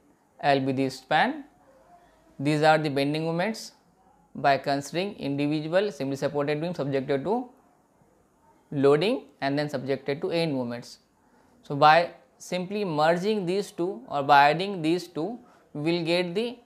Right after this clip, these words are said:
our net bending moment diagram for the given fixed beam. It will be like this. So, you can see end moments are of magnitude W L square by twelve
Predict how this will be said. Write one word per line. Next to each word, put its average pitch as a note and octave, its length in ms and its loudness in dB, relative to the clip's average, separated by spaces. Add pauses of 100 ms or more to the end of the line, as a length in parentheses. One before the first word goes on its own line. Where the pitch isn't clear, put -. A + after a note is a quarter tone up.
our D3+ 300 4
net E3+ 420 0 (840)
bending D#3 460 0
moment F3 300 -2
diagram D3+ 440 2
for C3+ 180 0
the C3+ 120 -2
given C#3 440 -2
fixed - 380 -6 (260)
beam. C3 240 -6 (260)
It D3 160 -2
will D3 180 0
be A#3 300 0 (320)
like A#2+ 400 -2
this. - 280 -16 (340)
So, - 120 -6
you D3 180 0
can F3 220 2
see B3 420 -2
end E3 280 2
moments F#3+ 440 0
are G3+ 200 6
of E3+ 220 2
magnitude F3+ 600 -2
W C#3+ 240 2
L D3+ 140 -2
square E3+ 320 2
by G#3 300 4 (500)
twelve E3+ 340 4